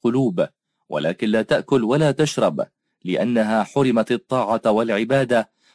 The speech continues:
فصارت قلوبا عطشى وجوعى وعارية. القلوب الغنية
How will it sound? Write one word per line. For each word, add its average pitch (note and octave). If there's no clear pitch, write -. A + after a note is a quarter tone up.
فصارت D#3+
قلوبا B2+
عطشى A2+
وجوعى G#2
وعارية. G#2+
القلوب B2
الغنية A2+